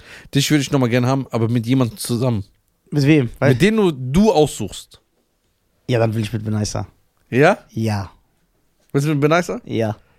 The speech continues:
Speaker 1: Okay, dann werden wir das mal mit Benicer sprechen, weil ich hab das gesagt, ich würd gerne die, die ich noch mal feier, so zusammentun.
Speaker 2: Ja, ja, ja. Mit Benicer würd ich gerne auftreten.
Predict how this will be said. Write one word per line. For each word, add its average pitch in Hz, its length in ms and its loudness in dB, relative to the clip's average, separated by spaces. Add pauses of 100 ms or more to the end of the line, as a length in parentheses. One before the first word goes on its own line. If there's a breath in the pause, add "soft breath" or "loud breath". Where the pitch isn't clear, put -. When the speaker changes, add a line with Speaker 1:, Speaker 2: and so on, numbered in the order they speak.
(160)
Speaker 1:
Okay, 117 320 -2
dann 107 240 -4 (180)
werden 123 200 0
wir 123 40 -2
das 113 140 -8
mal 120 80 0
mit 110 160 -4
Benicer 113 480 -2
sprechen, 120 320 -6
weil 131 220 2 (520 loud breath)
ich 120 140 -2
hab 160 140 2
das 147 140 -10
gesagt, 135 420 -2
ich - 220 -10
würd 135 340 -2 (120)
gerne 147 520 0 (520 soft breath)
die, 127 260 -2
die 147 100 0
ich 139 120 -4
noch 147 80 4
mal 123 120 2
feier, 160 480 0
so 117 160 -4
zusammentun. 110 760 -2
Speaker 2:
Ja, 120 220 2
ja, 131 300 2
ja. - 80 0 (800)
Mit 113 180 0
Benicer 131 420 2
würd 131 120 0
ich - 120 -6
gerne 131 180 2
auftreten. 143 680 0